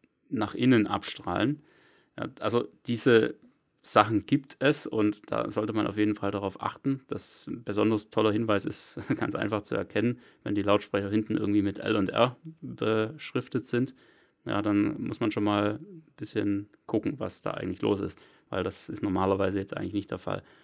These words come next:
Aber wenn's so ist, dann darauf achten, ne? Also grundsätzlich eindrehen, ja, aber immer schauen, was der Hersteller empfiehlt. Ja, auch eine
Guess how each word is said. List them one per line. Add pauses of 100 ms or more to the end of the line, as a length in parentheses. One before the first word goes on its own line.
(300)
Aber (640)
wenn's
so
ist,
dann
darauf
achten,
ne? (280)
Also (100)
grundsätzlich
eindrehen, (200)
ja, (640)
aber (140)
immer
schauen,
was
der
Hersteller
empfiehlt. (1900)
Ja,
auch
eine